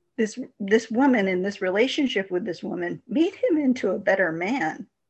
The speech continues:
who is willing to sacrifice himself to save the city, even though he knew that would take him away from her. It was more important, you know,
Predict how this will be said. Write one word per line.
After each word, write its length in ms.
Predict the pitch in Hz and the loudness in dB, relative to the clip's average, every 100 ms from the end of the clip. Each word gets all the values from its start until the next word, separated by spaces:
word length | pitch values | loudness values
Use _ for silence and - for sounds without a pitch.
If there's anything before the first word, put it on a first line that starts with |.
| _ _ _ _ _ _ _ _ 349 _ _ _ _ _ _ _ _ _ - | _ _ _ _ _ _ _ _ _ _ _ _ _ _ _ _ _ _ -8
who 120 | 247 220 | -2 -2
is 160 | 190 | 0
willing 260 | 214 226 233 | 2 2 2
to 120 | 196 | -2
sacrifice 760 | 185 220 247 254 226 190 185 - | 0 4 4 4 -2 0 0 -2
himself 480 | 175 - 185 180 - _ _ _ - | -8 -4 -2 -2 -6 _ _ _ -6
to 120 | 247 | -4
save 320 | - 190 175 | 0 0 0
the 100 | 170 | -6
city, 500 | - 247 240 - - _ _ _ _ _ _ _ _ _ | 0 0 0 -2 -16 _ _ _ _ _ _ _ _ _
even 260 | - 202 208 | -4 0 4
though 160 | 196 185 | 4 4
he 140 | 226 | 4
knew 260 | 220 262 220 | 4 6 6
that 260 | 180 170 | 6 6
would 140 | - 160 | 4 -4
take 220 | 175 175 | -4 -4
him 160 | 165 156 | -4 -4
away 300 | 147 180 196 | 0 0 0
from 220 | 156 147 | -6 -8
her. 240 | 147 139 - _ _ _ _ _ _ _ _ _ _ _ _ _ _ _ _ _ _ _ _ _ _ _ _ _ _ - | -8 -12 -14 _ _ _ _ _ _ _ _ _ _ _ _ _ _ _ _ _ _ _ _ _ _ _ _ _ _ -4
It 60 | 196 | 2
was 240 | 226 220 | 2 2
more 260 | 202 233 214 | 0 0 0
important, 640 | 208 - 285 285 202 202 _ _ | -2 0 0 0 -8 -10 _ _
you 180 | 208 175 | -8 -4
know, 300 | 185 180 | -2 -2